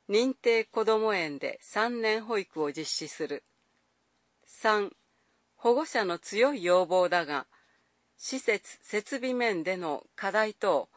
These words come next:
まだ整理できておらず、現時点では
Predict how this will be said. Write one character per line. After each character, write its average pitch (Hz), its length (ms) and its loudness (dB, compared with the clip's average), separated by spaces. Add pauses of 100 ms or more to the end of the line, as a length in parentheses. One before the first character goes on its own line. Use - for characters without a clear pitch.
(240)
ま 226 160 4
だ 190 120 2
整 226 280 0
理 175 140 -2
で 190 120 -2
き - 100 -20
て 175 160 0
お 160 100 -2
ら 165 160 -6
ず、 - 240 -10 (720)
現 247 280 4
時 175 140 -8
点 214 260 0
で 214 140 -2
は 175 240 2